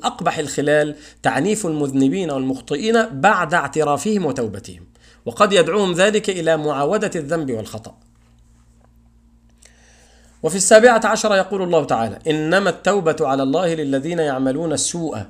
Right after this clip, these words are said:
فكل من يعمل السوء لا بد بجهالة. "إنما التوبة على الله للذين يعملون السوء بجهالة"، الآية. فكل من يعمل السوء لا بد أن يكون جاهلاً، فإما أن يجهل ما فيه من القبح والضرر، وإما أن يجهل سوء عاقبته وقبح تأثيره في نفسه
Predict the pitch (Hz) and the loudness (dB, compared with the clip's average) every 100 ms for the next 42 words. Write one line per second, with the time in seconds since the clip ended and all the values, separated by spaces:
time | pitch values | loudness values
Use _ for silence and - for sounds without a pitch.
0 | - _ _ _ - 139 135 220 226 175 | -16 _ _ _ -10 -8 -4 0 0 0
1 | 143 135 135 135 180 196 147 139 127 127 | -2 -2 0 2 2 0 0 -2 -2 -4
2 | - - 185 196 - 143 143 143 220 165 | -4 -4 -4 -6 -6 0 0 2 -2 0
3 | 175 151 143 135 143 147 170 120 - - | -2 -2 -6 -2 2 6 6 4 -4 -16
4 | - _ 127 135 160 156 - 196 165 160 | -20 _ -6 2 4 4 4 2 2 2
5 | 143 143 147 185 160 123 - - _ 127 | 2 0 2 2 2 -2 -8 -18 _ -6
6 | 131 135 180 190 170 156 156 196 175 - | 0 0 2 4 4 4 2 2 0 2
7 | 220 214 151 139 120 107 - 135 151 123 | 2 4 2 0 0 -2 -2 -2 0 0
8 | 95 - _ _ - - - 151 233 233 | -2 -10 _ _ -20 -20 -10 2 6 8
9 | 220 208 226 226 202 190 - 214 214 180 | 8 6 6 4 2 0 0 2 4 4
10 | 170 180 165 165 151 175 160 139 135 123 | 2 2 2 4 2 0 -2 0 0 0
11 | 107 98 151 175 160 156 151 175 147 139 | -4 -4 -4 0 0 2 0 0 0 0
12 | 131 127 156 175 147 139 131 120 180 - | 0 -2 -2 -2 -2 0 -2 -4 -8 -2
13 | 165 151 202 214 202 170 175 170 156 190 | 0 2 2 2 2 -2 0 -2 0 0
14 | 165 160 - 208 180 170 165 196 202 208 | 0 0 -2 -2 0 -2 -2 -2 -2 -2
15 | 180 185 165 202 175 170 170 - 208 220 | -2 0 -2 -4 -4 -4 -4 -4 -2 0
16 | 190 180 202 226 - | -2 -2 -2 -2 2